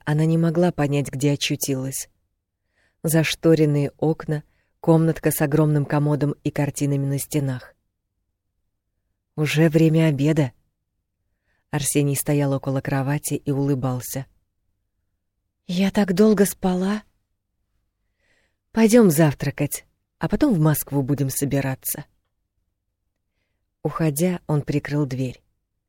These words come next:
Лера сидела, свесив ноги с кровати, и терла кулаками глаза.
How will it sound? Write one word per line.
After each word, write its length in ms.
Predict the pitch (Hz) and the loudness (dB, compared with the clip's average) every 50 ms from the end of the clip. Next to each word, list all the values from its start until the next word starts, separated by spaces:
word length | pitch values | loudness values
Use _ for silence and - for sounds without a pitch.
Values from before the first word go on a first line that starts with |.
| _ _ _ _ _ _ _ _ _ _ _ _ _ _ _ _ _ _ | _ _ _ _ _ _ _ _ _ _ _ _ _ _ _ _ _ _
Лера 320 | - 170 165 175 185 175 165 | -2 0 2 2 2 2 0
сидела, 440 | 156 - 156 147 139 160 165 156 147 | -2 -2 -2 0 2 2 2 2 0
свесив 480 | 143 - 143 147 147 147 - 147 - - | -2 -2 -2 -2 -2 -2 -4 -2 0 0
ноги 240 | 151 151 139 139 | 0 0 0 -2
с 80 | 135 - | -4 -6
кровати, 500 | - 143 147 139 139 160 170 - - - | -6 -6 -4 -4 -2 -4 -4 -4 -6 -6
и 180 | - - - 139 | -6 -4 -6 -6
терла 380 | - - 151 151 147 147 139 | -4 -4 -4 -2 -2 -2 -4
кулаками 540 | - - 139 135 135 - - 139 135 135 135 | -4 -4 -4 -4 -4 -4 -4 -4 -4 -4 -4
глаза. 480 | 131 135 135 135 135 135 135 127 131 | -4 -4 -4 -4 -6 -6 -8 -10 -12